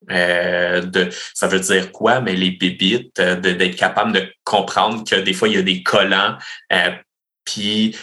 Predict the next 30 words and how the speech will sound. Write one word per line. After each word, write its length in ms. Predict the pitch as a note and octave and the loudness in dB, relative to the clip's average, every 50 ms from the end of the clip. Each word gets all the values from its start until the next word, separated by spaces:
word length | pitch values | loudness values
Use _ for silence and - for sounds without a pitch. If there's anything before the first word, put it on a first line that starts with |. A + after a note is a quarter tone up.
| - _ | -8 _
euh, 60 | - F#2+ | -2 0
il 80 | F2+ | 2
y 40 | F#2 | 2
a 40 | F#2 | 2
des 140 | F2+ F#2 F2+ | 2 0 0
senteurs, 800 | - - G#2+ F#2+ - - - - F#2+ G2 G#2 A2 A2+ A2 G#2+ | 0 0 2 0 0 0 0 2 2 2 2 2 2 0 0
des 220 | G2 F#2+ F2+ - G2 | 0 -2 -2 0 0
odeurs, 580 | F#2 F#2 F#2 F2+ F#2 G2 G#2+ A2+ A#2 A2 - | 0 2 4 4 4 4 4 2 0 0 0
des 180 | F#2+ F#2 F2+ G2 | -2 -2 2 2
hormones 580 | F#2 F2+ - - G2+ G#2 A2 A#2 B2+ C#3 C3+ | 2 2 0 -2 -4 -2 0 0 0 -2 -4
qui 140 | C3 - A2 | -4 -4 -4
viennent 260 | G2 G2 F#2+ F2+ - | -2 0 -2 -2 0
influencer 540 | A2 A2+ A2 - - A2 G2+ G2+ G#2 - - | -2 -4 -4 -2 0 0 0 0 0 -2 -2
les 100 | B2+ A2+ | -2 -2
bébites 380 | G2 F#2+ F#2+ F2+ F#2+ A#2+ B2+ B2 | -2 -2 -2 0 0 0 -2 -2
qui 100 | - F#2+ | -6 -4
vont 140 | F#2 F#2 - | -4 -4 -4
se 100 | - - | -6 -2
coller 320 | - B2+ A#2+ B2 C3 C3 | 0 0 0 2 0 0
après 300 | A2 - - - A2+ G#2+ | -2 -2 -2 -2 -2 -2
ces 220 | G#2+ - G#2+ F#2+ | 0 -2 -2 -4
pommes-là, 600 | - - G#2 G2 F#2+ F#2+ F#2+ F#2+ F#2+ G2 G#2 G#2+ - | -2 0 0 0 2 0 2 2 2 2 0 -2 -4
qui 120 | - - F#2 | -6 -6 -4
sont 240 | - - F2+ F2+ | -2 0 -2 0
pas 120 | - - B2 | 2 0 2
vraiment 280 | A#2 G#2 G2 G#2 G#2+ | 2 2 2 0 0
des 240 | G#2 F#2+ F2+ F#2 F#2 - | 0 0 -2 -2 0 -2
pommes 320 | G2+ G2 G#2+ C#3 C3 B2+ - | 0 0 0 -2 -6 -4 -2
parce 180 | F2+ F2+ - | -2 -2 -2
que, 260 | - - F#2+ G#2+ A2+ | -2 0 0 0 0